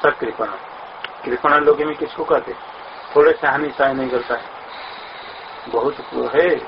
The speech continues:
करोड़पति, एक रुपया किसको दे जाता, बड़े कष्ट आ रहे, एक रुपया देते, स्वल्प भी क्षति नहीं सही करेगा तो लोग में कृपण कहते।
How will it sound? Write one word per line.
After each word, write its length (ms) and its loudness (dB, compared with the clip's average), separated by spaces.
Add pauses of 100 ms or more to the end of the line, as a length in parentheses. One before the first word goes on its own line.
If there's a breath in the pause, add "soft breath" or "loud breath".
करोड़पति, 520 2 (180)
एक 120 -4
रुपया 240 0
किसको 260 -4
दे 180 0
जाता, 260 -2
बड़े 180 -2
कष्ट 260 -6
आ 120 0
रहे, 240 -6
एक 80 -8
रुपया 220 -4
देते, 260 -8 (1160)
स्वल्प 300 2
भी 160 6
क्षति 340 -4
नहीं 280 -4
सही 180 -2
करेगा 280 0
तो 140 -4
लोग 220 -2
में 120 -8
कृपण 400 -6
कहते। 340 -10